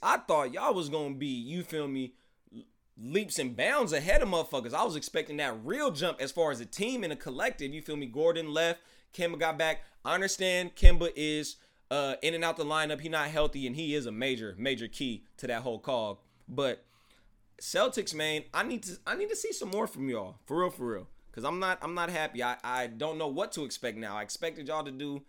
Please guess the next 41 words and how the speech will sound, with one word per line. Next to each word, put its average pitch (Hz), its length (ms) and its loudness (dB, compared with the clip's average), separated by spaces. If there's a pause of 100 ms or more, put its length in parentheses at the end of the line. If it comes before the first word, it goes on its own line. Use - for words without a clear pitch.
(300)
motherfucking 139 540 -8
greatness, 143 440 -4
and 123 80 -10
y'all, 135 400 -4 (240)
eh, 233 220 -10 (340)
y'all 175 240 -6
just 214 300 -4
above 190 400 0
mediocre. 185 760 -4
I, 147 60 -6
well, 147 260 -6
I - 120 -10
should 113 160 -12
say - 80 -14
that. 98 200 -12
Just 139 180 -10
above 135 280 -4
moderate. 101 640 -8
Moderate 131 420 -2
is 120 120 -6
five 120 280 0
hundred. 113 380 -6 (320)
Y'all 131 240 -4
just 117 240 -10
above 101 340 -8
that. 90 240 -6 (300)
I, 123 160 0
you 127 120 -6
feel 123 140 -10
me? 120 60 -2
I 127 60 0
got 104 260 -4
faith. 90 220 -10 (100)
But 95 300 -10 (840)
anyway, 104 460 -6 (560)
switching 156 400 -4
gears 139 340 0
t-, - 200 -12
over 131 260 0
to 131 160 -6
some 117 180 -8